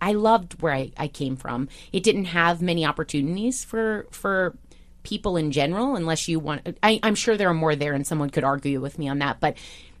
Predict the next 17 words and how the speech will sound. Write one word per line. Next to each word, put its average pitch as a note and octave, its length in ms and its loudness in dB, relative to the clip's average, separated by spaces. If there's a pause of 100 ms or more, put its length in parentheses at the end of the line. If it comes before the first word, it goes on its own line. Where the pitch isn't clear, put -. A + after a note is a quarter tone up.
if F#3 160 -4
there G#3 100 0
were F#3+ 100 -2
certain G3 240 0
careers G#3+ 340 2
you F3+ 100 0
wanted D#3+ 160 2
to D3+ 60 -4
do, E3 120 0
you E3 200 -2
would E3+ 180 2
have A3+ 340 -2
to D#3 80 -2
leave. C3+ 440 -6 (480)
Um, E3 420 4
and F3+ 240 4
so E3+ 640 6